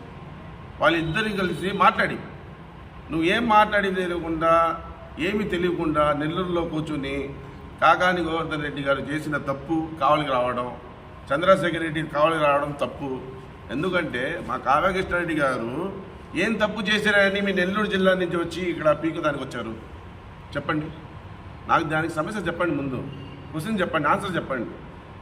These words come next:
గోవర్ధన్ రెడ్డి గారు కావలికి వచ్చి మా ఎమ్మెల్యే గురించి విమర్శలు చేశారు, ఎందుకు చేశారు? మాజీ ఎమ్మెల్యే తప్పు చేశారు, ఆ, నలుగురిని రౌడీ సిస్టర్ని పెట్టించి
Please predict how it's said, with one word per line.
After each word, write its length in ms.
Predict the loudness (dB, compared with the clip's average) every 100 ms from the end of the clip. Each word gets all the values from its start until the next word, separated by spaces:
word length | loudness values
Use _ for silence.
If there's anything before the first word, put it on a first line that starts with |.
| -4
గోవర్ధన్ 400 | 6 6 6 0
రెడ్డి 140 | 0 4
గారు 280 | 4 4 0 -2 -4 -8 -14 -10 4
కావలికి 380 | 6 8 4 0
వచ్చి 180 | 0 -2 0
మా 60 | 0 0
ఎమ్మెల్యే 260 | 0 0
గురించి 420 | -2 -4 -6 -6 -4 -2
విమర్శలు 340 | -2 -4 -6 -4
చేశారు, 320 | -6 -6 -4 -4
ఎందుకు 180 | -4 -4
చేశారు? 320 | -4 -6 -10 -12 -14 -14 -16 -16 -16 -16 -16 -16 -16 -16 -16 -16 -2 8
మాజీ 260 | 8 8 2 0
ఎమ్మెల్యే 200 | -2 0
తప్పు 180 | -2 -2 -2
చేశారు, 380 | 0 2 0 -4 -8 -10 -10 -10 -12 -12 -16 -18 -18 -18 -18 -18 -16 -2 2
ఆ, 40 | 2 2 0 0
నలుగురిని 480 | 2 2 0 0 2
రౌడీ 200 | 2 2 0
సిస్టర్ని 320 | 0 0 2 0
పెట్టించి 400 | -2 -6 -2